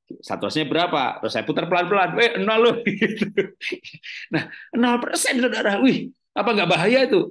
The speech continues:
Ya bahaya, otak bisa blank, data bisa hilang kalau lama. Ini kan sengaja. Tarik, buang, tarik, buang, tarik, buang tiga puluh kali,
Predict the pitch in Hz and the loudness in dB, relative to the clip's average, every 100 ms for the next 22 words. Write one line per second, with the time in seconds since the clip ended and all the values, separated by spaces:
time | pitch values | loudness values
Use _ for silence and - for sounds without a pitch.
0 | - 113 110 95 95 165 - 120 - 113 | -2 -4 -2 -2 0 2 2 0 -4 -4
1 | - 156 117 113 135 151 131 127 110 95 | -4 -4 -2 -4 0 0 2 0 -2 -2
2 | 147 147 101 127 151 110 101 - _ _ | -2 -2 0 0 0 0 -6 -14 _ _
3 | 82 73 123 - 90 90 98 76 64 - | -6 -2 -2 -2 -2 -2 -6 -10 -10 -6
4 | 165 330 311 165 139 170 117 123 78 - | -2 0 0 0 -2 -2 -2 -2 -2 -6
5 | _ _ - 73 127 151 151 156 156 151 | _ _ -14 -6 -2 0 2 2 2 0
6 | 151 160 151 156 147 151 151 147 156 151 | 0 2 2 2 2 2 2 2 2 2
7 | 143 156 156 156 | 2 2 2 2